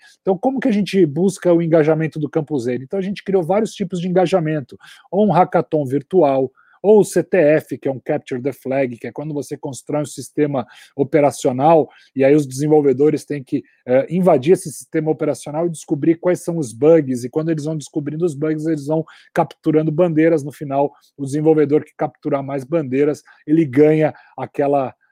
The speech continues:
é, ativação. Ou, ou um próprio karaokê, onde você entra, é, e exerce só, é, o direito ali de cantar uma música com mais alguém, e no final vocês já quebraram o gelo e inicia uma conversa e troca,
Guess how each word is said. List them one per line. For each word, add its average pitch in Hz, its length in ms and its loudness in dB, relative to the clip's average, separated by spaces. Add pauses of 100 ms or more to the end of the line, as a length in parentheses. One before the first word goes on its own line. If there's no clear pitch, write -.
é, 131 220 0
ativação. 135 800 -2 (200)
Ou, 220 320 0
ou 233 200 4
um 190 80 -4
próprio 185 320 -2
karaokê, 190 600 4
onde 156 240 0
você 147 440 -2
entra, 165 420 -2 (280)
é, 143 280 2
e 160 100 4
exerce 156 400 0
só, 170 320 0 (300)
é, 151 200 4
o 147 120 -2
direito 151 380 0
ali 165 120 -2
de 147 140 -10
cantar 151 320 -2
uma 156 180 -4
música 147 640 -2
com 151 160 -14
mais 147 280 -6
alguém, 147 500 -6 (260)
e 151 60 -8
no 156 100 -4
final 151 280 -2
vocês 151 460 -4 (220)
já 139 140 -4
quebraram 147 520 0
o 123 40 -8
gelo 156 380 0
e 147 80 2
inicia 143 360 -8
uma 147 140 -6
conversa 139 580 -6
e 127 40 -8
troca, 135 560 -6